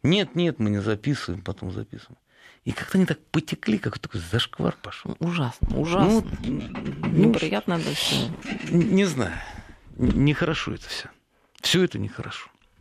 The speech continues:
Speaker 1: Конечно, жуткое происшествие ночью. Я вам такой обзор, ну, за день, что происходит. Жуткое происшествие ночью.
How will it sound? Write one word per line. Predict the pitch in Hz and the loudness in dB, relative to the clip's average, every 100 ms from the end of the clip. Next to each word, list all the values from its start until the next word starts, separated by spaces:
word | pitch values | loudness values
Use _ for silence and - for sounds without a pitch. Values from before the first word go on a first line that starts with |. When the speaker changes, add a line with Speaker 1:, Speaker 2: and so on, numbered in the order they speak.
| - _ _ - - - - - - - _ _ _ - | -20 _ _ -20 -20 -20 -20 -20 -20 -20 _ _ _ 0
Speaker 1:
Конечно, | 180 233 175 | 2 2 0
жуткое | 147 - 156 | -4 2 0
происшествие | - 131 120 170 - 135 | 2 0 2 0 2 4
ночью. | 127 107 80 - - - _ - | 6 6 2 -6 -10 -12 _ -2
Я | 120 | -2
вам | 110 | -2
такой | 101 98 - | -4 -6 -6
обзор, | - 104 110 95 - _ _ _ _ _ _ | -4 0 4 4 0 _ _ _ _ _ _
ну, | - 92 90 | -8 -4 0
за | 104 | 2
день, | 92 | 0
что | - - | -4 -6
происходит. | - - - 90 | -6 -4 0 4
Жуткое | 190 - 117 | 4 4 0
происшествие | 104 104 135 131 120 104 | 0 0 0 0 2 2
ночью. | 95 87 - | 2 -4 -14